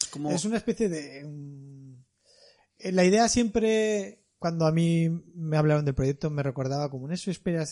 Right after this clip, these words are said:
Speaker 2: de historias para no dormir, porque lo que me gustó del proyecto mucho fue que todas las historias nunca tenían elementos fantásticos,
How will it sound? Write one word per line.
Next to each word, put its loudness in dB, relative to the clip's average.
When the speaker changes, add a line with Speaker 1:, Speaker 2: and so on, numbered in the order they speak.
Speaker 2:
de -6
historias 4
para -2
no 4
dormir, 4
porque 0
lo 4
que 4
me 6
gustó 4
del 2
proyecto -2
mucho -4
fue -2
que -4
todas 4
las 2
historias -2
nunca 4
tenían -2
elementos -4
fantásticos, -10